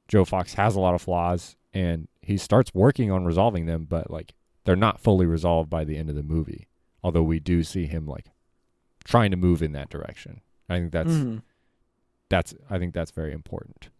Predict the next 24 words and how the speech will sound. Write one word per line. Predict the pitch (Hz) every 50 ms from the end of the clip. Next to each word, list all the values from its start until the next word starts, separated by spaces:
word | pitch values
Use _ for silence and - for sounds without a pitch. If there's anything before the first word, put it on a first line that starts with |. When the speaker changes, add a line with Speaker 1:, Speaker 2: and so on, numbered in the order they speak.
| _ _ -
Speaker 1:
Versus, | 92 107 113 110 - 120 101 87 82
like, | 92 82 76 - - - _ _ _ _ _ _ -
Sleepless | - - 127 123 107 110 90 101
in | 92
Seattle, | - 104 101 98 95 95 87 85 82 80
like, | 78 80 85 - - _ _ _ _ _ _ _ _ _ _ _ _ _ _ -
Tom | - 110 98 92
Hanks's | 98 92 87 - 92 82
character | - 95 90 87 - - 90 82 76
is | 62 67 78 76 73 - - - - - - _ _ _ _
sort | - - - - 98 90 85 82
of, | 80 76 80
like, | 78 69 - - - - - _ _ _ _ -
like, | 98 87 - -
has | - - 101 110 104 92 95
no | 95 90 90 87 85 85 85
real | 85 87 85 82 76
flaws, | - - 80 73 73 71 67 73 - - - - _ _ _ _ _
and | - 98 90 87 82 82
her, | - 90 87 85 85 82 - -
the | 92 92
person | - 117 110 95 98
she's | - - 95 80 85
with | 95 104 98 92 - -